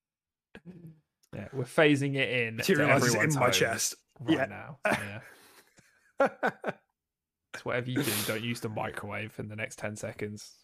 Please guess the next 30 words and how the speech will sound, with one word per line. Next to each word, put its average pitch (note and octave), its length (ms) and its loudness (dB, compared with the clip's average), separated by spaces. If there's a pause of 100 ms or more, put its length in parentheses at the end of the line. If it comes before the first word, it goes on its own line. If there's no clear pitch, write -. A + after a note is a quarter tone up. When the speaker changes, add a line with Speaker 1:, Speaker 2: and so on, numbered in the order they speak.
Speaker 1:
It's - 160 -20
where G#2 200 -14 (200)
unexpected A#2+ 640 -6
Speaker 2:
No, - 40 -14
Speaker 1:
results G2+ 380 -8
Speaker 2:
don't. F#2+ 60 -10
Speaker 1:
when G#2 160 -8
we A2 60 -8
phase G#2 360 -8
in G2+ 80 -14
the G#2 80 -10
game G#2 300 -10
if - 100 -14
you're G#2 100 -12
microwaving G#2 680 -10
something. A2+ 320 -12 (1800)
Speaker 2:
Yeah. G2 200 -10 (1200)
Speaker 1:
Just - 160 -20
don't D#3 100 -16
go E3 100 -16
near E3 200 -14
it. - 140 -16
Speaker 2:
We're D#3 140 6
introducing F3+ 500 4
our D#3 140 8
newest F3 440 6
technology A#2 840 0 (840)
to - 120 -10
teleport B2 800 4
our B2+ 260 4